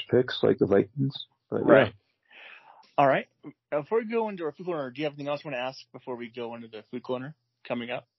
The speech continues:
Speaker 1: Um, well, well, this is, this is going to be about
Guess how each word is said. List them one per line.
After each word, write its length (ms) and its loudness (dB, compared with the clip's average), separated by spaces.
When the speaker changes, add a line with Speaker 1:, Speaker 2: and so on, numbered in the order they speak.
Speaker 1:
Um, 880 6
well, 460 8
well, 200 8
this 200 6
is, 180 0
this 200 6
is 120 2
going 300 6
to 400 8
be 540 8
about 360 6